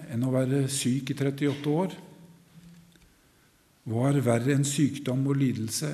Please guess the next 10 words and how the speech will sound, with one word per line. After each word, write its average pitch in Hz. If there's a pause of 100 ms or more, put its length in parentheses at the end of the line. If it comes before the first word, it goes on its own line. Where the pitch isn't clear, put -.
et 135
helt 139
liv? 190 (3250)
I 117
Markus 120
åtte 131
trettiseks 135 (100)
så 139
leser 123
vi, 131